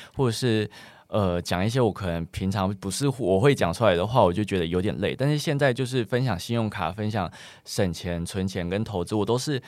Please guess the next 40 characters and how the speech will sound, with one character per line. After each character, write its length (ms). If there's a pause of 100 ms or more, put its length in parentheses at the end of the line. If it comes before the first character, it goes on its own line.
(140)
会 200
照 200
自 140
己 220
的 160
经 220
验 120
去 140
分 260
享， 220
所 100
以 40
我 80
就 100
觉 160
得 200 (340)
这 100
样 120
子 120
反 260
而 120
比 120
较 160
不 220
会 260
那 100
么 100
累。 200
然 140
后 80
其 180
实 240
在 160
YouTube 280
后 180
台 160
都 60
会 60
看 240
到 240